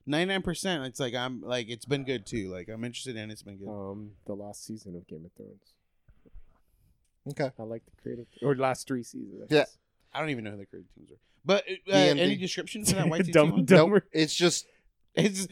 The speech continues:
Speaker 1: movie
Speaker 3: R-,
Speaker 1: directed by Waititi.
Speaker 3: Star Wars
Speaker 1: Ah,
Speaker 3: movie,
Speaker 1: cool.
Speaker 3: writer, director, Taika
Speaker 1: That's
Speaker 3: Waititi.
Speaker 1: funny.
Speaker 3: That's it.
Speaker 1: <laughs>
Speaker 3: And people are like, "Yeah, fuck, take my money."
Speaker 1: <laughs>
Speaker 3: Um, they al-, also said they're gonna do the next installment to the Indiana Jones franchise.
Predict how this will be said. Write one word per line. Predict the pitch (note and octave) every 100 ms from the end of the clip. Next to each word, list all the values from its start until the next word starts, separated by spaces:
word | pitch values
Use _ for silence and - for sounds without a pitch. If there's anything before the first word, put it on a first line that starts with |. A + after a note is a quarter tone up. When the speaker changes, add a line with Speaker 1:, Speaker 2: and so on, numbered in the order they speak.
| -
Speaker 1:
movie | C#3 E3+ A#3+ A3+ C4+ C4
Speaker 3:
R-, |
Speaker 1:
directed | - D#3 D#3 D#3+
by | D3
Waititi. | C3+ C3+
Speaker 3:
Star | B2+ E3+ F#3+
Wars | G3+ F3
Speaker 1:
Ah, |
Speaker 3:
movie, | F3+ E3+ F3
Speaker 1:
cool. | -
Speaker 3:
writer, | D3 D3+ D3
director, | D3 C#3 C3+ C3
Taika | - C#3+ C#3
Speaker 1:
That's | E3 -
Speaker 3:
Waititi. | G#2+
Speaker 1:
funny. | A#2+ A2+ - D#3+ D3+
Speaker 3:
That's | D3+ -
it. | D#3+ C3+ - D#3+ -
Speaker 1:
<laughs> | F#4+ C#4+ - G4+ - F4
Speaker 3:
And | E3+
people | G3+ B3
are |
like, | C4 C#4 -
"Yeah, | F#4+ G#4 F#4 F4
fuck, | D#4+ -
take | F4+ E4
my | D#4
money." | D#4 C#4 A3 - -
Speaker 1:
<laughs> | - F3+ - F#3 - - - F#3+ - D3
Speaker 3:
Um, | D#3+ D#3+ D#3
they | D#3+ E3
al-, | F#3 G3+
also | F#3 F3+
said | G3+ G3+ F#3 E3
they're | E3
gonna | D3 D#3+ D#3+
do | D3+ E3
the | D3+
next | C#3+ D3 - F3+
installment | D#3 D#3 D3 D3+ -
to |
the | C#3 C#3
Indiana | C3+ B2+
Jones | A#2+ D3 D#3+
franchise. | - E3+ D#3+ F3 E3 F3+